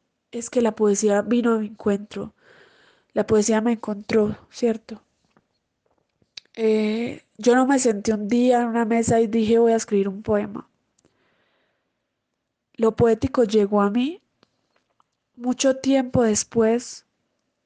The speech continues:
de estar preguntando, de estar leyendo, de estar observando, de estar reflexionando, de estar meditando, de estar sufriendo, de estar equivocándome.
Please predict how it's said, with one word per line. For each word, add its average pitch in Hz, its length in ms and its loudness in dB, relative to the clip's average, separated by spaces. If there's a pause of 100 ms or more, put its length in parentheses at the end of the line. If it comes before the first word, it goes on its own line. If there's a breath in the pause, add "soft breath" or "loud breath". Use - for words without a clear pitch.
de 220 100 -2
estar 214 340 -2
preguntando, 214 920 -2 (120)
de 220 100 -6
estar 208 260 -4
leyendo, 208 680 -2 (440 loud breath)
de 190 80 0
estar 208 320 0
observando, 208 960 -2 (460 soft breath)
de 214 100 -4
estar 202 260 -2
reflexionando, 208 1000 -2 (320 soft breath)
de 214 80 -2
estar 208 220 -2
meditando, 208 680 -2
de 226 120 0
estar 214 260 -2
sufriendo, 208 840 0 (380)
de 226 80 -4
estar 202 220 -2
equivocándome. 202 960 -4